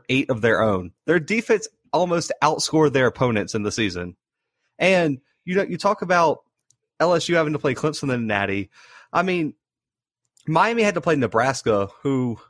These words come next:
wasn't too far removed from their last national championship and was a really, really good team. Miami was winning thirty-four to nothing at halftime.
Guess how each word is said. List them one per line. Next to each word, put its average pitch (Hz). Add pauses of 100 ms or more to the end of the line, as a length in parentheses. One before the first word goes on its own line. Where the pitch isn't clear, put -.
(180)
wasn't 220
too 208
far 170
removed 156
from 135
their 131
last 127
national 135
championship 127
and 123
was 131
a 117
really, 175
really 175
good 147
team. 135 (360)
Miami 240
was 208
winning 160
thirty-four 160
to 151
nothing 117
at 98
halftime. 98